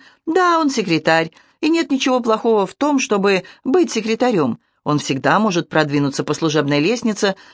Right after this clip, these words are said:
повысить квалификацию». «Ха, очень остроумно», — сердится Джемайма. «Вот увидите,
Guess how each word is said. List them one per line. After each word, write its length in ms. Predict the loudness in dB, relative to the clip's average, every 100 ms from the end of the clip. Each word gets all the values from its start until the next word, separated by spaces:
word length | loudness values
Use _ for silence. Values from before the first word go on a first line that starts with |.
| _
повысить 460 | 0 0 0 -2
квалификацию». 880 | -2 -2 -2 -2 0 -2 0 -2 -4 -8 _ _ _
«Ха, 400 | 0 2 2 0 -8 -2
очень 320 | 0 0 -2
остроумно», — 540 | -2 0 2 2 0 0
сердится 480 | 0 0 0 -2
Джемайма. 580 | -4 -2 0 0 -2 -6 -10 _ _
«Вот 220 | -4 -2 0
увидите, 540 | 0 0 0 -2 -2